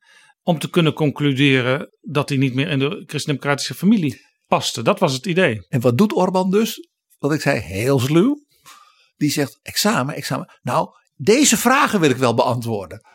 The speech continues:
Speaker 2: En die stuurt hij dan naar Tusk toe. Dat is in feite wat hij deed. Tot zeg ik, eh, als je de...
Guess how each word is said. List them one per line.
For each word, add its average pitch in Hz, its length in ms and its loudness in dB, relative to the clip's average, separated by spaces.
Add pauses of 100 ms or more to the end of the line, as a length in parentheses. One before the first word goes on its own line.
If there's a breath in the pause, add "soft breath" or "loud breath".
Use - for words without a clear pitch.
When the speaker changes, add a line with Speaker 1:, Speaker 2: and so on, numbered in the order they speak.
Speaker 2:
En 151 120 -2
die 175 80 0
stuurt 240 260 2
hij 196 100 0
dan 170 120 2
naar 151 160 -4
Tusk 226 320 0
toe. 123 320 -6 (280)
Dat 196 140 0
is 202 60 -2
in 190 60 -2
feite 117 240 -4
wat 147 120 0
hij 196 100 0
deed. 156 200 4
Tot 143 140 0
zeg 131 140 -4
ik, 135 200 -8 (140)
eh, 135 140 -6
als 151 180 -4
je 139 60 -12
de... 127 260 -6